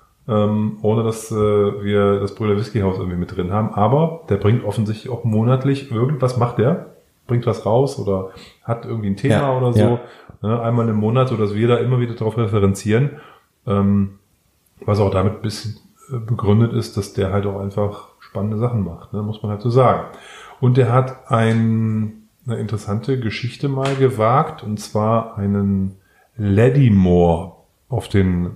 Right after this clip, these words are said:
Speaker 1: Markt geworfen. Und zwar ist das ein Wetting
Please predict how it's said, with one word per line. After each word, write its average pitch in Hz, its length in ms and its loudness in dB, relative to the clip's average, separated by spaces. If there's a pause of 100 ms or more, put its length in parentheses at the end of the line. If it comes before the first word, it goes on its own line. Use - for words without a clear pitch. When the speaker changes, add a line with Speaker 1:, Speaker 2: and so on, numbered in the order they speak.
Speaker 1:
Markt 92 300 -2
geworfen. 92 640 0 (680)
Und 101 240 -2
zwar 104 400 2
ist - 200 -6
das - 320 -4
ein 95 680 -2
Wetting 175 540 2